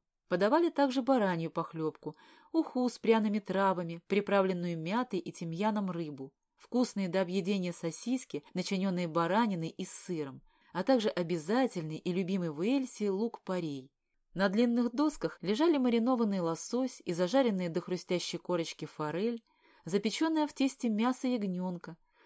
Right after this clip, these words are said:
Были и нашпигованные валийским чесноком молочные поросята,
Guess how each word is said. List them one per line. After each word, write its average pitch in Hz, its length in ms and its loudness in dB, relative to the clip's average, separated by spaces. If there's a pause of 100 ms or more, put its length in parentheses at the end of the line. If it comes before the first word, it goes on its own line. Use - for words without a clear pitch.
(220)
Были 202 340 2
и 269 140 -2
нашпигованные 226 800 2
валийским 185 500 0
чесноком 185 640 -4
молочные 185 560 -2
поросята, 170 760 -6